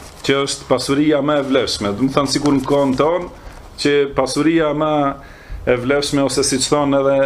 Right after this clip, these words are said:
në kriza, do të thonë njerëzit me investu në arin, flori, që mos mi u humb pasuria, pra deri në kohën tonë, e, ari llogaritet pasuria më e vlefshme. Edhe në qoftë se dikush jep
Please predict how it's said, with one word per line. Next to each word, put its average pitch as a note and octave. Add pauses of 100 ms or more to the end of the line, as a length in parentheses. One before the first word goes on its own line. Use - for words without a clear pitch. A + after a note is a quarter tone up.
(120)
në B2
kriza, C#3+ (200)
do C3
të C3
thonë C3+
njerëzit C3
me B2+
investu A#2+ (200)
në A2+ (240)
arin, A#2
flori, A#2 (840)
që C3
mos C3
mi C3
u B2+
humb C3
pasuria, C#3
pra D3+
deri F3
në -
kohën D3
tonë, F3+ (600)
e, B2+ (160)
ari E3
llogaritet D3
pasuria D3
më D3
e B2+
vlefshme. G#2 (420)
Edhe C3
në C#3+
qoftë F#3+
se D#3+
dikush D#3
jep E3+